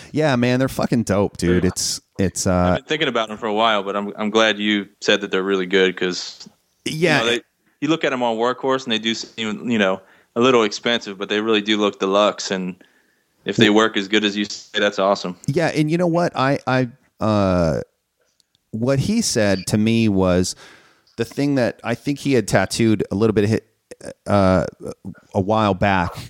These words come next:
Speaker 1: um, but he just kept running through clipcord after clipcord, and, um, he just got sick of it, and he's like, "You know what? I'm just gonna start making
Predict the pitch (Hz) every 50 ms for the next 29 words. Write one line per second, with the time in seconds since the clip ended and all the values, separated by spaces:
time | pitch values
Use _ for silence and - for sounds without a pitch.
0 | - _ - 104 101 98 98 98 98 95 98 95 - - 110 - - _ - -
1 | - 170 196 196 202 - - 170 113 113 123 123 120 117 113 - 117 110 95 -
2 | - 120 - - - 113 101 98 - - 156 - - - - - - 95 87 87
3 | 85 80 - - _ - 101 101 98 98 98 98 95 95 95 92 90 - - _
4 | _ - - - _ _ _ _ _ - 107 104 104 98 98 95 95 90 - -
5 | - 123 110 117 123 - - 143 120 - - - 202 196 - 120 87 73 98 104
6 | 104 98 98 104 98 92 - 113 117 117 120 123 117 - 101 110 104 92 - -
7 | - 101 90 - - 101 87 - - 90 90 92 - - 104 98 92 90 90 87
8 | 85